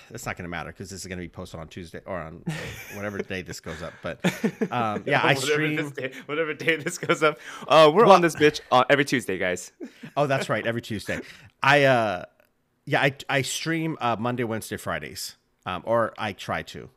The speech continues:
Speaker 1: I don't actually often,
Speaker 2: <laughs>
Speaker 1: but I try to. So Monday, Wednesday, Friday, twitch dot T V slash Aaron Nobu. And, uh, yeah, you guys, thank, and by the way, just a quick
Speaker 2: Sick.
Speaker 1: shout out to all the people that are listening,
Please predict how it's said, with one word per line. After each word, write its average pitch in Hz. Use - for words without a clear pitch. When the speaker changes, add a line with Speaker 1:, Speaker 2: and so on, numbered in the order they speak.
Speaker 1:
I 104
don't 101
actually 85
often, 78
Speaker 2:
<laughs> -
Speaker 1:
but 101
I 110
try 85
to. 78
So -
Monday, 104
Wednesday, 101
Friday, 95
twitch 135
dot 113
T 123
V 104
slash -
Aaron 98
Nobu. 131
And, 123
uh, 135
yeah, 120
you 98
guys, 110
thank, 190
and 185
by 269
the 311
way, 147
just -
a 269
quick 196
Speaker 2:
Sick. 131
Speaker 1:
shout 104
out 107
to 139
all 135
the 160
people 151
that 123
are 107
listening, 107